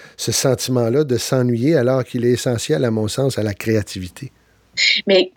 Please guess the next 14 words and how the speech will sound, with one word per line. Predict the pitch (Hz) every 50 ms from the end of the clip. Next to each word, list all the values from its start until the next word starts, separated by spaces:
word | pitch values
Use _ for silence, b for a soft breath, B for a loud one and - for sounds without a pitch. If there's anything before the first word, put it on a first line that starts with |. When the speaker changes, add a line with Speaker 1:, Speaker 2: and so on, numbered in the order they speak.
| -
Speaker 2:
ouais, | - 208 240 277 277
mais | 240 240
quand | 240 254 247
tu | - - 220
dis | 220 320
créativité, | 339 - - 254 208 202 - - 208 - - -
je | 285 - -
pense | - 320 330 -
que | 254
c'est | 226 233 - 190
la | 180 165 170
connexion | 165 175 190 180 170 165 - - 214 226 233
avec | 214 170 160 156 156
soi. | - - - 185 202 208 202